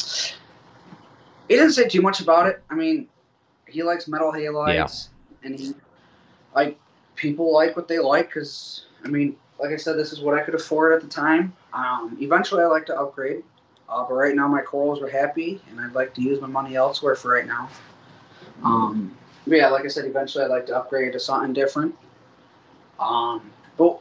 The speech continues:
Speaker 1: as far as what he thinks of it, I mean, yeah, he said I should definitely upgrade at some point, for sure.
Speaker 2: <laughs>
Speaker 1: Um, but, I mean, he's like, pretty much what he says is, as long as your corals
Speaker 2: Yeah,
Speaker 1: look happy
Speaker 2: your corals
Speaker 1: and
Speaker 2: look happy.
Speaker 1: healthy, I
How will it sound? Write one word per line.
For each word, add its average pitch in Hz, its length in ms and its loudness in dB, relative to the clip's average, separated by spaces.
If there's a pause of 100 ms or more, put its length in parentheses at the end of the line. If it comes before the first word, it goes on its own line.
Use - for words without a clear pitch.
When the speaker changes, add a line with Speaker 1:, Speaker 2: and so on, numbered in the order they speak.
Speaker 1:
as 147 140 -2
far 190 160 6
as 185 120 4
what 180 120 0
he 151 60 -4
thinks 190 360 -2
of 214 80 -12
it, 220 240 -2 (280)
I 156 40 -4
mean, 165 340 2 (720)
yeah, 165 260 0
he 156 100 -6
said 165 180 -2
I 151 100 0
should - 180 -10
definitely 156 280 0
upgrade 147 260 -2
at 143 60 -4
some 139 240 -2
point, 156 360 2
for 143 80 -6
sure. 143 460 0
Speaker 2:
<laughs> - 40 -20 (720)
Speaker 1:
Um, 139 420 4
but, 143 340 4 (200)
I 131 60 -18
mean, 143 340 -4
he's - 200 -20
like, 143 240 -8 (480)
pretty 196 160 2
much 185 100 0
what 175 60 2
he 170 60 2
says 185 180 0
is, 123 160 -6
as 123 140 -8
long 170 180 6
as 180 80 0
your 165 100 0
corals 160 220 4
Speaker 2:
Yeah, 202 160 6
Speaker 1:
look 127 80 2
happy 143 180 0
Speaker 2:
your 139 120 2
corals 165 280 6
Speaker 1:
and 127 100 4
Speaker 2:
look 165 80 4
happy. 165 280 4
Speaker 1:
healthy, 131 140 0
I 123 40 -4